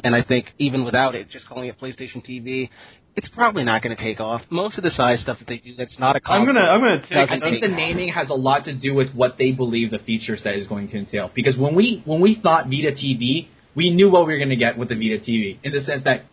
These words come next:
Speaker 3: you're gonna be able to play Vita games on your television screen. You do not need to play
Speaker 2: And you can remote play P S four. That's also pretty
Speaker 3: Yeah,
Speaker 2: damn
Speaker 3: I'll,
Speaker 2: awesome.
Speaker 3: but, okay, see, that's what I'm getting into.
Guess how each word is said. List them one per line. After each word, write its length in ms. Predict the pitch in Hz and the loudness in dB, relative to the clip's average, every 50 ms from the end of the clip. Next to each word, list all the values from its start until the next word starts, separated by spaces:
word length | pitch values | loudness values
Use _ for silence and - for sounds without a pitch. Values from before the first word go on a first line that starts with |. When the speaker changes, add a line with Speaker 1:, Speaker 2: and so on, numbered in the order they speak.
| _ _ | _ _
Speaker 3:
you're 80 | - 135 | -2 -2
gonna 120 | 147 170 | 0 4
be 40 | 190 | 4
able 120 | 190 190 190 | 4 4 4
to 60 | 196 | 0
play 180 | - 190 165 | -4 -4 -4
Vita 240 | 143 135 139 135 135 | -2 -2 0 0 2
games 280 | 127 123 117 113 110 - - _ _ _ _ _ | 2 2 2 2 0 0 -4 _ _ _ _ _
on 140 | - 131 131 | 0 2 2
your 100 | 131 123 | 2 2
television 480 | - 127 120 117 110 104 92 101 101 95 | 2 2 2 2 2 0 -6 -8 -12 -14
screen. 320 | - - 101 95 90 - - _ _ _ _ _ | -12 -12 -12 -12 -12 -14 -20 _ _ _ _ _
You 100 | 107 110 | -8 -8
do 120 | 110 113 131 | -4 -2 0
not 320 | 139 151 160 180 185 - | 2 2 2 0 0 -2
need 200 | 180 180 175 170 | -4 -4 -4 -6
to 40 | - | -6
play 300 | - _ - 147 143 139 | -16 _ -4 2 2 2
Speaker 2:
And 120 | 143 147 | 4 4
you 100 | 160 170 | 4 4
can 120 | 165 - 180 | 4 4 2
remote 400 | 175 175 160 165 165 180 180 - | 2 2 4 4 4 2 2 4
play 220 | - 170 165 160 | 4 4 4 4
P 180 | 160 - 170 156 | 2 0 0 0
S 180 | 151 143 - - | 2 0 -2 -6
four. 380 | - 139 120 101 87 85 87 - _ | -6 -4 -4 -4 -4 -6 -10 -12 _
That's 200 | 123 135 147 - | 0 0 2 4
also 380 | - 143 147 - - - 156 131 | 4 6 6 4 4 2 -4 -4
pretty 180 | - - - | 2 2 2
Speaker 3:
Yeah, 80 | 131 - | 2 4
Speaker 2:
damn 120 | 135 127 | 2 2
Speaker 3:
I'll, 100 | 120 170 | 2 2
Speaker 2:
awesome. 140 | 180 87 135 | 2 2 -2
Speaker 3:
but, 200 | - 135 - - | -2 -4 -2 -6
okay, 180 | 151 139 170 151 131 | -2 -2 -2 -2 -2
see, 260 | - 147 127 123 113 | -6 -8 -8 -8 -4
that's 160 | - 139 147 - | -2 -2 0 0
what 100 | 175 151 | -2 -2
I'm 40 | |
getting 240 | 139 143 143 143 135 | 0 0 0 0 -2
into. 160 | 131 113 98 | -4 -6 -8